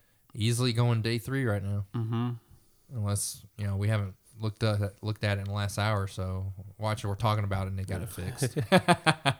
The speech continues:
Speaker 1: <laughs> We're just talking like jackasses. But no, like, us pointing out the Russia
Speaker 2: <laughs>
Speaker 1: thing, that's a concern.
Speaker 2: Mm-hmm.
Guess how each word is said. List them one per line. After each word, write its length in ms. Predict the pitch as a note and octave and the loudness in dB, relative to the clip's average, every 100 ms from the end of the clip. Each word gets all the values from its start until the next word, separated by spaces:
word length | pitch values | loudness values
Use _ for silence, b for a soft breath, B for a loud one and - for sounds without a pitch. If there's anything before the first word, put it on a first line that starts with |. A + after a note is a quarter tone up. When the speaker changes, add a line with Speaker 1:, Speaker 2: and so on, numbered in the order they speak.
| - | -10
Speaker 1:
<laughs> 160 | - - | -16 -4
We're 80 | G#2+ | 0
just 260 | G2 - - - - G2+ - | 2 0 -4 -14 -12 -12 -8
talking 280 | - F#2+ F#2 | -6 -6 -4
like 220 | F2+ - - - | -6 -8 -18 -16
jackasses. 580 | - F#2+ F#2+ G2 G2 G2+ | -6 -4 -2 0 -2 -2
But 160 | A#2 C3 | -2 2
no, 180 | C3+ G#2 | 4 4
like, 240 | G2 G2 A2 | 0 -2 0
us 160 | A2+ | 0
pointing 300 | - B2+ C3+ | 2 6 6
out 60 | A#2 | 6
the 100 | B2 | 6
Russia 320 | A2 A#2 C3 | 6 4 2
Speaker 2:
<laughs> 0 | |
Speaker 1:
thing, 320 | B2+ C#3 C#3+ C3+ B B B B B B | 2 2 0 -4 B B B B B B
that's 180 | - - | -2 0
a 40 | |
concern. 540 | - B2+ - D#3 G2 F#2+ - - | 0 0 0 0 0 -2 -6 -2
Speaker 2:
Mm-hmm. 360 | A#2+ B2 C3+ | 0 2 0